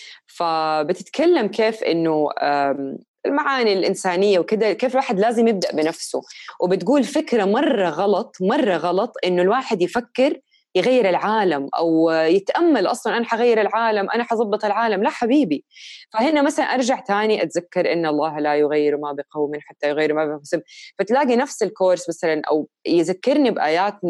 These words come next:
يعني، بسياق مختلف أو بمعنى، آه، مرتبط بالشيء اللي إحنا قاعدين نتكلم فيه. فيعني،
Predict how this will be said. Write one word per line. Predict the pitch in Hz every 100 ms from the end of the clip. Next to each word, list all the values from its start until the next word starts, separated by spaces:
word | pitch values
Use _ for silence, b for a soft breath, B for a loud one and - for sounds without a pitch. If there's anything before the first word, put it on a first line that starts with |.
| -
يعني، | 143 139 151 151 - _ _
بسياق | - - 190 220 220 220
مختلف | 180 - 202 190 160 - -
أو |
بمعنى، | 160 170 190 214 190 190 214 - -
آه، | 151 151
مرتبط | 151 175 233 208 202 160
بالشيء | 160 - 220
اللي | 190
إحنا | - -
قاعدين | 156 147 180
نتكلم | 175 - 175 156 139
فيه. | - 160 139 B B B B
فيعني، | - - - 180 165 180 151